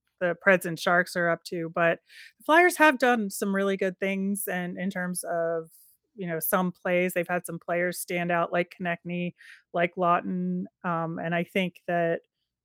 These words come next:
you know, the, getting the defense activated and continuing that, but also being d-, responsibly defensive as well. I think that'll be a huge part of the weekend, but,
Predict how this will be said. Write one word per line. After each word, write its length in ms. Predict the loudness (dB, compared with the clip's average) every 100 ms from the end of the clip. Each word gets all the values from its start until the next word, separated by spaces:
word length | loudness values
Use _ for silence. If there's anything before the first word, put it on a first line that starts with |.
| _ _ _ -16
you 100 | -6
know, 300 | 0 2 2 -2
the, 600 | 4 6 6 4 0 -2 0
getting 260 | 2 4 2
the 80 |
defense 640 | 0 0 0 0 0 -2 -2 2
activated 800 | 2 2 -2 0 2 0 0
and 160 | -2 -6
continuing 640 | -4 -2 0 0 -2 -4
that, 260 | -4 -2 -4 2
but 160 | 2 4
also 460 | 4 2 2 0
being 340 | 0 -4 -4 -4
d-, 80 | -8 _ _ -12
responsibly 1000 | -8 -6 -4 -4 -4 -4 -2 0 -2 -6 _
defensive 500 | -4 0 0 0 0
as 200 | 0 0
well. 400 | 4 6 6 4 0 -16 -20 -4
I 60 | 0
think 180 | 0 2
that'll 200 | 2 0
be 160 | 0
a 40 | -2
huge 320 | -2 -4 -4
part 260 | -2 -2 -2
of 80 | -4
the 60 | -4
weekend, 540 | -4 -4 -4 -4 -4
but, 340 | -2 -2 -2